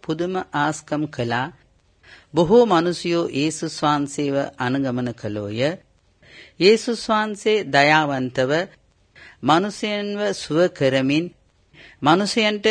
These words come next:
දිව්‍යන් වහන්සේගේ මාර්ගය පෙන්වා දුන්නේය. නිති වුණා වූ දේ සොයා ගැනීමට යේසුස් වහන්සේ මේ ලෝකයට ආවේය.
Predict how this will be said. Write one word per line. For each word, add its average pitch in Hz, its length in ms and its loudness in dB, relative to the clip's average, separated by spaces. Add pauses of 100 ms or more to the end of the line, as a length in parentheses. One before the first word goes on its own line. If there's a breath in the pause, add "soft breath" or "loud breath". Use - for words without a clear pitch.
දිව්‍යන් 165 460 0
වහන්සේගේ 180 500 -2
මාර්ගය 151 600 0
පෙන්වා 143 460 -4
දුන්නේය. 113 680 -6 (540)
නිති 190 280 0
වුණා 233 400 4
වූ 226 220 2
දේ 220 280 6
සොයා 175 440 4
ගැනීමට 139 540 -2 (600 soft breath)
යේසුස් 220 440 2
වහන්සේ 208 580 -2
මේ 165 260 0
ලෝකයට 156 500 -2 (340)
ආවේය. 113 480 -2